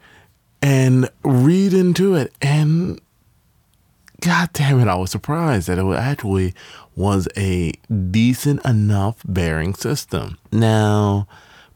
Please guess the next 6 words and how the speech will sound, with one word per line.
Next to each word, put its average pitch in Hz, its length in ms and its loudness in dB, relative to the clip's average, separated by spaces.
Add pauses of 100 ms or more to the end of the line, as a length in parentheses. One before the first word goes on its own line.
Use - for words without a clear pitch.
(760)
for 151 380 2
the 139 120 2
purpose 131 760 -2 (400)
of 107 520 0 (100)
this 107 460 0
episode, 95 760 -2